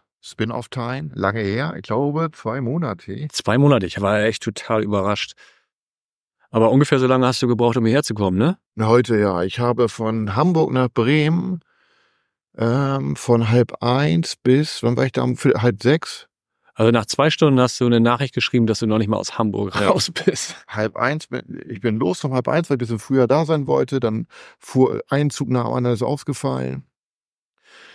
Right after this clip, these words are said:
Speaker 1: Dann hab ich irgendwann, weil irgendwie Leute auf dem Gleis waren, hab ich gesagt, dann fahr ich, und irgendwann hab ich gesagt, „Scheiß drauf, bevor ich hier rumsitze, will ich wenigstens in Bewegung.“ Hab ich irgendwann eine S-Bahn gefunden, die aber nach Harburg fährt, weil das das Problem war.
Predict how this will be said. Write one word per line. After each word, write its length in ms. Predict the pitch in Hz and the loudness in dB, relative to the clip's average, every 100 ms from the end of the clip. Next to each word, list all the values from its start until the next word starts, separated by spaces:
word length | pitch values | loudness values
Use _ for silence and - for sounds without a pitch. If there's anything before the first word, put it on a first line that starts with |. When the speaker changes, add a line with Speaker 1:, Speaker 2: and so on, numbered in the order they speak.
| - | -2
Speaker 1:
Dann 80 | 113 | 0
hab 100 | 113 | 4
ich 60 | |
irgendwann, 420 | 131 117 104 110 | 4 4 4 2
weil 160 | 95 104 | 2 0
irgendwie 300 | 117 113 107 | 2 0 0
Leute 520 | 90 98 101 123 139 | 0 0 4 4 4
auf 120 | 120 | 0
dem 100 | 110 | 0
Gleis 400 | 110 107 113 104 | 0 0 0 -2
waren, 180 | 107 104 | -2 -2
hab 60 | 95 | -2
ich 60 | 92 | -4
gesagt, 80 | |
dann 60 | 90 | -6
fahr 260 | 82 104 107 | -4 -4 -2
ich, 80 | |
und 720 | 95 98 95 - - - - 123 | -2 -4 -6 -12 -18 -8 -2 2
irgendwann 140 | 117 | 4
hab 60 | 110 | 2
ich 60 | |
gesagt, 120 | 101 - | 0 -6
„Scheiß 280 | 92 98 | -4 -4
drauf, 180 | - 90 - | -4 -8 -4
bevor 260 | - 113 | -2 0
ich 40 | 101 | 2
hier 120 | 113 | 4
rumsitze, 560 | 104 151 92 - 87 82 | 4 2 0 -2 -4 -4
will 160 | 95 101 | 0 0
ich 80 | |
wenigstens 220 | 104 104 104 | 2 0 0
in 60 | |
Bewegung.“ 420 | 90 85 117 110 | 0 2 2 2
Hab 100 | 90 | 0
ich 140 | 90 - | 0 0
irgendwann 260 | 113 113 | 0 2
eine 80 | 104 | 2
S-Bahn 360 | 113 - 113 110 | 0 -2 0 0
gefunden, 340 | 95 101 95 | 0 -2 -2
die 80 | 92 | 0
aber 80 | 92 | -2
nach 180 | 90 104 | -2 -2
Harburg 320 | 135 120 85 | 0 0 0
fährt, 160 | 92 80 | -4 -2
weil 80 | |
das 160 | 87 90 | -2 -4
das 120 | 92 | -8
Problem 320 | - 98 113 | -4 -2 0
war. 160 | 87 98 | 0 0